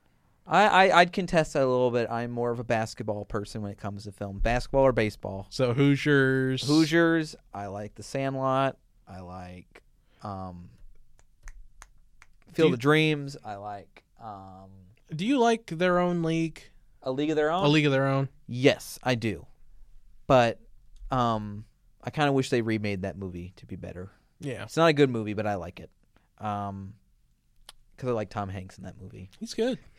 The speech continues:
Speaker 1: <laughs> Being the biggest jerk possible.
Speaker 2: <laughs>
Speaker 1: Um, I like, what other sports movies do I like?
Speaker 2: Hockey?
Speaker 1: Ooh, hockey. I like Miracle.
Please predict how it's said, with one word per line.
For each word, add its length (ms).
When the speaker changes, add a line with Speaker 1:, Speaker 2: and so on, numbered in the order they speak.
Speaker 1:
<laughs> 160
Being 320
the 80
biggest 440
jerk 340
possible. 580
Speaker 2:
<laughs> 60
Speaker 1:
Um, 580
I 140
like, 640
what 200
other 180
sports 440
movies 300
do 140
I 80
like? 320
Speaker 2:
Hockey? 480
Speaker 1:
Ooh, 240
hockey. 680
I 80
like 160
Miracle. 600